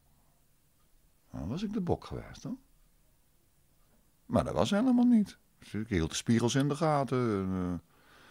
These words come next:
ja, zondagochtend half negen, half tien of zo. Dan liggen al die politieagenten liggen in, in bed. Die hebben allemaal nachtdienst gedraaid bij de zaterdagavond, eh, feesten. <laughs>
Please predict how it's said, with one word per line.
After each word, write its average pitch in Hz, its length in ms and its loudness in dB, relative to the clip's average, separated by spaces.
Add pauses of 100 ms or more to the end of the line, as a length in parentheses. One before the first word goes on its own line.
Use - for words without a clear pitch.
(360)
ja, 95 160 4
zondagochtend 98 640 2
half 92 240 2
negen, 104 540 2
half 67 260 -4
tien 87 320 -4
of 151 60 -10
zo. 143 220 -4 (500)
Dan 131 120 -2
liggen 69 200 -2
al 69 120 -2
die 73 100 -4
politieagenten 90 720 0
liggen 95 220 0
in, 104 80 4
in 110 140 4
bed. 120 360 -2 (1160)
Die 65 100 -12
hebben 64 180 -6
allemaal 76 220 0
nachtdienst 98 580 2
gedraaid 90 560 0
bij 73 120 0
de 71 340 -4 (920)
zaterdagavond, 107 1200 0
eh, 85 220 -2
feesten. 73 600 -4
<laughs> - 80 -16